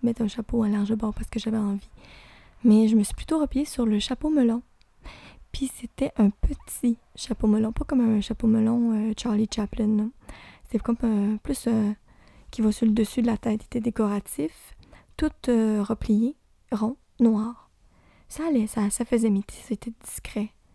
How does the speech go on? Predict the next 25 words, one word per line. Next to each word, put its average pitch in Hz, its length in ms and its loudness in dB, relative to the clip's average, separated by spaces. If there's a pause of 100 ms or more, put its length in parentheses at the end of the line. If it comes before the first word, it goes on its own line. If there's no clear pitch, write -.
(180)
dans 202 180 0
la 196 120 2
mesure 196 280 0
qu'un 220 120 0
chapeau 196 240 -6
peut 220 200 -4
l'être. 220 280 -2
Mais - 460 -20
c'était - 160 -2
comme, 226 240 2
ça 208 140 -2
finissait 202 360 0
un 202 140 2
look. - 480 -6 (880)
Mais 202 140 4
c'est 196 220 -4
ça, - 180 -14 (120)
c'est - 260 -8
comme, 190 280 -2
euh, 208 380 -2 (1400)
puis 254 80 -6
il 254 40 -6
tenait. 240 320 0 (280)
Il, 240 240 -6
euh, 233 100 -2